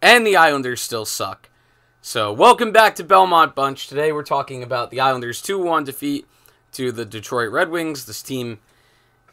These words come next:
is like watching paint dry.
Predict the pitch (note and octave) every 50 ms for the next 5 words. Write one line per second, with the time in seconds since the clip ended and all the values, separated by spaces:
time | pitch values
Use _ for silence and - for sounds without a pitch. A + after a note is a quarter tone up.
0 | _ _ - A#2 A#2 A2+ A2 G#2+ G#2+ G#2 G2 G2 - - - - - - - _
1 | _ _ _ A#2+ A#2+ A#2 - A#2+ B2 B2 A#2+ - G#2+ G2+ - - F3 F#3 F3+ -
2 | - E3 D#3+ D3+ D3+ D3 D3 C#3+ C#3